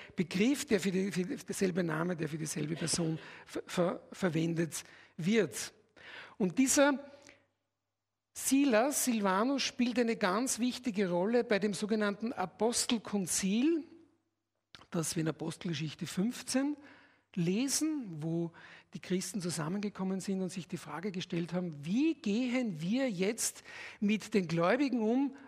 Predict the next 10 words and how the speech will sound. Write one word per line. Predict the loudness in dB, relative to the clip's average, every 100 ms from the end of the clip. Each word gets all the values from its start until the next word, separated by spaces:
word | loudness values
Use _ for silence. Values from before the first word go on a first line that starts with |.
| -6 0
aus | 4 4 0 -2
den | 2 2 2 -2
heidnischen | -2 -2 0 -2 -2 -2 -4 -10
Völkern? | 0 4 4 4 2 2 0 -8 -20 _ _ _ _ _ _ _ _ _ _ _ _ -12
Und | -6 0
dort | 0 2
wurde | 0 2 2
ein | 0 -2
Beschluss | 0 0 0 0
gefasst. | 0 0 -2 -4 -6